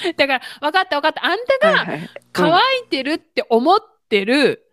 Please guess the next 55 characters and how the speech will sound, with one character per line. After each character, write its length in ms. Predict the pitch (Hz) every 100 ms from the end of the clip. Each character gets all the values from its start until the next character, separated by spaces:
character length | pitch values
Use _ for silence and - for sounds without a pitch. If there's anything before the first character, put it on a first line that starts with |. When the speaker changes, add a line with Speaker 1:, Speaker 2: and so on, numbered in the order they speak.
| -
Speaker 1:
う 80 | 185
ん。 200 | 170 127 _ _ _
Speaker 2:
こ 160 | - 311
の 140 | 381
時 140 | 427 415
間 180 | 440 392
は 120 | 392
も 180 | 359 320
う 20 |
乾 260 | - 302 427
か 200 | 605 605
し 120 | -
て 120 | 277
る 100 | 208
だ 120 | 170
ろ 140 | 185 381
っ 160 | -
て 120 | - -
思 200 | 208 247
っ 40 | 523 - -
て 140 | 269
る 340 | 392 508 240 - -
Speaker 1:
う 160 | 190 190
ん。 60 |
Speaker 2:
時 140 | 160 240
間 140 | 440 440 440 440 453 440 440
帯 80 | 427 427
に 60 | 415
も、 420 | 247 381 359 175 -
家 160 | - 571
族 300 | 494 302 220
が 140 | 240
使 280 | - - 349
っ 60 | 370 _ -
て 100 | 381
る 120 | 381
か 180 | 247 190
ら 260 | 220 214 175
乾 180 | - 427 508
く 100 | 381
暇 260 | 254 202 175
が 120 | 165
な 180 | 185 339
い 220 | 415 440
ん 80 | 254
じ 100 | 170
ゃ 60 |
な 200 | 170 180
い？ 40 | -
Speaker 1:
な 240 | 180 180
る 220 | 190 196 202
ほ 220 | 185 202
ど 180 | 202 190
だ 140 | 190
わ。 320 | 165 - -